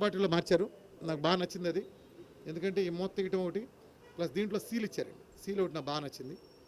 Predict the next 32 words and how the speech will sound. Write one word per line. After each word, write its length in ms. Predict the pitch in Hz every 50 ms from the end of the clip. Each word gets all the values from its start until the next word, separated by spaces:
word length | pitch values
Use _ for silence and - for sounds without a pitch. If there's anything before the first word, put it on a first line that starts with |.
| - - - - - -
ఎందుకంటే 280 | 165 175 175 202 196 185 180
దీని 120 | 185 180 180
వలన 240 | 185 196 202 190 170 156 160 180 - - - - - - - - 151
ఈ 20 | 165 175
డబ్బా 160 | 180 170 202 208 190
తీసేసి 260 | 208 175 202 185 175 190 180
వేరే 120 | 185 185 185
వాడు 120 | 185 180 185 175 -
పోయలేడు. 300 | 170 170 160 151 123 117 - - - - - - - - - - -
ఇలా 100 | 160 175 175 -
పోస్తే 240 | 196 226 220 - 240 226
మీరు 100 | 208 202 208
ఏం 60 | 214 214
చేస్తారని 260 | 220 208 - 226 202 190
అడిగారండి 280 | 190 196 190 156 135 131 147
లాస్ట్ 140 | 175 175 -
టైమ్ 140 | 214 202 196 185
నన్ను 180 | 170 165 160 151 147 147 147
ఇలా 100 | 139 147 147 143
అడిగినప్పుడు, 380 | 151 160 175 165 - 151 180 233 247 - - - - - - - - - - -
ఇలా 100 | 156 160 170 175
డబ్బా 160 | 170 165 214 220 214
ఉంది 100 | 208 208 208
కదా, 140 | 208 226 254 254 196 131 - - - - - - - 156
ఈ 40 | 170 180
మూత 120 | 196 202 202 -
తీసి 120 | 214 185 208 214
వాడు 140 | 196 190 196 185 175
మీ 80 | 185 165 185
దోసేసి 280 | 190 190 190 208 190 196 185
వేరే 120 | 180 190 170 170
పోతాడు, 300 | 165 165 - 151 143